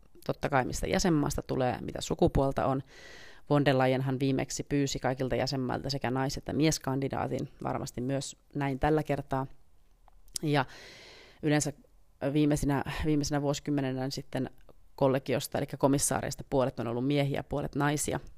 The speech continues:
Sitten siellä katsotaan sitä, että miten Euroopan parlamentin vaalien jälkeen, ää, ää, suurin puolue valitsee totta kai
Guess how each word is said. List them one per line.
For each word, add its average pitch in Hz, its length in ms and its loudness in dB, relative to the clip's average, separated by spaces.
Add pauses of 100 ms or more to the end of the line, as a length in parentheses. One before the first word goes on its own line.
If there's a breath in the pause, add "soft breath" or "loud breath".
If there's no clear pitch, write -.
(240)
Sitten - 180 -4
siellä 139 160 0
katsotaan 135 460 0 (300)
sitä, 143 340 0
että - 240 -2 (640 loud breath)
miten 151 260 6
Euroopan 147 300 6
parlamentin 139 500 2
vaalien 135 300 4
jälkeen, 135 520 2 (140)
ää, 131 260 0
ää, 131 80 0 (760)
suurin 156 340 6
puolue 131 320 6
valitsee 131 340 2
totta 131 240 -2
kai 127 320 4